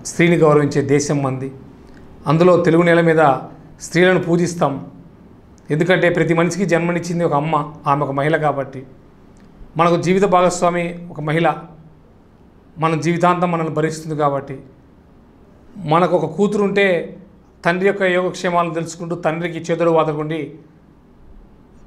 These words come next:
తండ్రిని, తండ్రి యొక్క బాగోగులు తెలుసుకుంటుంది ఆమె ఒక మహిళ. అంటే భారతదేశంలో మహిళకు ఎందుకు ఇంతటి గౌరవం ఇస్తున్నారంటే, మహిళ లేనిదే మనిషి యొక్క విజయం లేదు. ప్రతి మగవాని విజయం వెనుక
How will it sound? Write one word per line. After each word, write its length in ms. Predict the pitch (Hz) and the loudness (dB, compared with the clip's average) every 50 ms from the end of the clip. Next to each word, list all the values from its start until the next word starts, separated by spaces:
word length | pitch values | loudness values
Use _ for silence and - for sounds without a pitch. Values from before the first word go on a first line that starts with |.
| - - | -8 -4
తండ్రిని, 640 | - 175 180 185 202 202 202 190 185 165 - - - - - | -2 0 0 2 2 2 2 2 2 0 -4 -6 -8 -6 -4
తండ్రి 160 | 170 180 185 | -2 -2 -2
యొక్క 140 | 196 175 190 | -2 -2 -2
బాగోగులు 520 | 180 165 165 170 175 180 180 180 180 175 | 0 2 2 2 4 2 2 0 -2 -2
తెలుసుకుంటుంది 760 | 180 175 170 170 - - 160 151 151 156 156 156 156 156 - - - - - - - - - - _ _ - - | -4 -6 -8 -8 -8 -10 -10 -8 -8 -8 -8 -8 -10 -12 -14 -18 -20 -20 -20 -20 -20 -20 -20 -20 _ _ -6 -2
ఆమె 180 | 135 151 170 | 0 2 2
ఒక 160 | 175 160 160 | 2 0 0
మహిళ. 340 | 160 156 147 156 156 139 139 156 151 - - - - - - - - _ - - - | -2 -2 0 0 0 -2 -2 -4 -10 -18 -20 -20 -20 -20 -20 -20 -20 _ -16 -12 -6
అంటే 120 | 160 165 | -4 -2
భారతదేశంలో 720 | 156 143 143 143 170 185 170 196 190 - - 196 196 196 196 | 0 2 2 2 2 2 0 -2 -2 0 -2 -2 -2 -2 0
మహిళకు 320 | 175 170 165 190 202 170 | 0 0 0 0 0 -2
ఎందుకు 300 | 180 170 170 196 240 233 | -2 -2 -2 -2 -2 -2
ఇంతటి 300 | 240 220 226 220 220 214 | 0 0 0 0 0 0
గౌరవం 340 | 175 190 196 196 202 196 190 | 0 0 2 2 2 0 -2
ఇస్తున్నారంటే, 840 | 185 190 - 190 185 170 165 160 175 196 202 185 156 139 98 - - - - - - - - - _ _ - - - - - - - _ _ - - - - | -4 -6 -6 -4 -4 -2 -2 -2 -2 -2 -2 -2 -2 -6 -8 -14 -20 -20 -20 -20 -20 -20 -20 -20 _ _ -20 -20 -20 -20 -20 -20 -20 _ _ -20 -16 -10 -2
మహిళ 320 | 147 160 170 180 226 247 | 0 2 4 4 6 4
లేనిదే 760 | 247 240 226 226 220 214 208 214 214 208 190 170 156 - - - - - - - - - - _ _ _ _ _ _ _ _ _ - 143 | 4 4 4 2 2 2 2 2 2 2 2 0 -4 -6 -12 -16 -20 -20 -20 -20 -20 -20 -20 _ _ _ _ _ _ _ _ _ -10 -4
మనిషి 340 | 135 151 185 180 185 - | -2 -2 -2 0 0 -2
యొక్క 140 | 208 196 196 | -2 0 0
విజయం 320 | 180 160 151 170 190 185 175 | -2 -2 0 0 0 2 2
లేదు. 180 | 160 151 139 | 0 0 -2
ప్రతి 540 | 131 - - - 175 170 170 - 196 196 180 | -4 -10 -8 -6 -6 -6 -6 -4 -2 -2 0
మగవాని 540 | 165 160 156 160 180 196 202 208 208 202 185 | 0 0 0 2 2 4 4 4 2 2 -2
విజయం 300 | 170 165 147 180 180 175 | -4 -4 -2 -2 -2 -2
వెనుక 480 | 175 165 156 165 165 160 147 139 135 | -2 -4 -2 0 2 2 2 0 -4